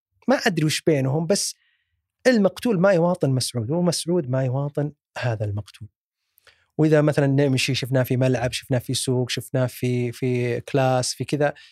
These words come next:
يقول: "مرة ما يكلمون بعض. بس هذا اللي أقدر أعرفه." قال طارق: "طيب يا، يا جميل، وين يسكن هذا مسعود؟" قال: "مسعود ما رجع، تراه مسافر قبلنا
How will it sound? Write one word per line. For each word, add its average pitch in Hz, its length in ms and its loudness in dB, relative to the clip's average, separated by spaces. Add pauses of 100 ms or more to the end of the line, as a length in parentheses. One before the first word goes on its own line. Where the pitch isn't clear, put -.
(180)
يقول: 147 160 0
"مرة 147 220 0
ما 143 120 0
يكلمون 127 360 -2
بعض. - 260 -12 (2250)
بس 180 240 2
هذا 165 200 2
اللي 147 160 2
أقدر 127 400 -2
أعرفه." - 400 -8 (280)
قال 139 800 2
طارق: 131 260 0 (100)
"طيب 135 320 2
يا، 107 480 -2 (120)
يا 107 440 -2
جميل، 117 380 -4 (1400)
وين 185 300 4
يسكن 143 420 -2
هذا 110 220 -2
مسعود؟" 104 420 -4
قال: 170 160 2
"مسعود 156 360 -2
ما 127 120 -2
رجع، 131 240 -6 (600)
تراه 147 260 0
مسافر 135 460 -2
قبلنا 127 540 0